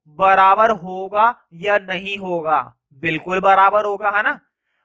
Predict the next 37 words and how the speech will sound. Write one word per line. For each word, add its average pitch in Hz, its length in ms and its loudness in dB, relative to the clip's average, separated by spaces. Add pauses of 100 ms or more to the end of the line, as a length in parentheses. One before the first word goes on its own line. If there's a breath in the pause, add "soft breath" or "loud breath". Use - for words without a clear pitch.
(120)
ऊपर 208 420 -2
वाले 240 280 2
triangle 220 500 -2
को 233 200 -8
नीचे 233 360 -10
वाले 233 260 2
triangle 214 500 -4
के 233 180 -8
अभी 220 380 -2
अभी 233 180 0
हम 240 120 -10
क्या 233 240 0
करके 233 380 -4
आए? 247 200 2
congruent 233 680 -2
करके 233 360 -4
आए। 151 380 0 (440)
और 208 160 2
अगर 220 180 2
congruent 233 580 -2
करके 233 340 -2
आए 220 220 2
तो 254 120 -4
ऊपर 233 360 -2
वाले 226 300 4
का 240 140 0
angle 220 440 -2
नीचे 233 340 -10
वाले 214 260 0
के 226 120 -8
angle 214 320 -2
के 233 160 -8
बराबर 208 440 2
तो 247 180 -6
होगा 208 260 -8
ही 233 120 -8
होगा, 220 420 -2